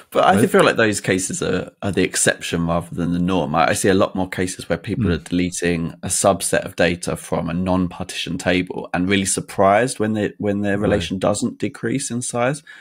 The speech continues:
Speaker 1: But just to cover, like, a few of the other basics, I, I think this is actually a topic that's coming up more and more because we have these, like, new privacy laws that require people to be able to, like, to have the right to be forgotten,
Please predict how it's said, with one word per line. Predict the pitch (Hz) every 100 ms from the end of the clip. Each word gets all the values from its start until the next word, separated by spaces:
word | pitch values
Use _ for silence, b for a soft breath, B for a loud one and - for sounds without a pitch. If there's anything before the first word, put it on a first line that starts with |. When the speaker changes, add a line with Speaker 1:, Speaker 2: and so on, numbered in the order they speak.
| B B B
Speaker 1:
But | 131 -
just | - -
to |
cover, | 139 147 117
like, | 107 104
a | 101
few | - 113
of | 101
the | 98
other | 98 92
basics, | 98 98 95 -
I, | 90 110 -
I | -
think | 165 180
this | 220 -
is |
actually | 151 - 117
a | 110
topic | - -
that's | - -
coming | - 101 95
up | -
more | 101 95
and | 95
more | 107 92
because | - - 110 107 101 - b b b b b _ _ _
we | 104
have | 110 117 123 113
these, | 101 95 - -
like, | - -
new | 101 104 101
privacy | 92 - 113 113 - -
laws | - 76 - -
that | - -
require | 98 - - 101 208
people | - 98 -
to | -
be | 87 -
able | 90 98 92 80
to, | -
like, | - 82 -
to |
have | 98 101
the | 95
right | 95 104 -
to | -
be |
forgotten, | 92 95 87 107 104 - - -